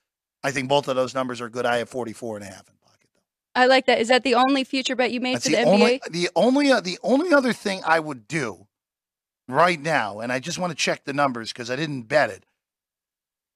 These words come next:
Speaker 1: If Victor Wembanyama plays enough games, which I think he will,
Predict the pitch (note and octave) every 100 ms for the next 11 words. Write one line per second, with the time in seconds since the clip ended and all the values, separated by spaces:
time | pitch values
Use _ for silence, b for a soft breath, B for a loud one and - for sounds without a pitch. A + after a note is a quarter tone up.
0 | _ _ _ - D#3 A#2+ A3 D4+ C4+ A3
1 | G#3 G3+ E3+ D#3 D3+ - - D#3 F3 F3
2 | D#3 D#3 D3 - C3 A#2+ G2 _ - _
3 | _ _ _ _ _ _ _ C3+ B2+ C#3
4 | - G#3+ - G3 E3 D3 C3 -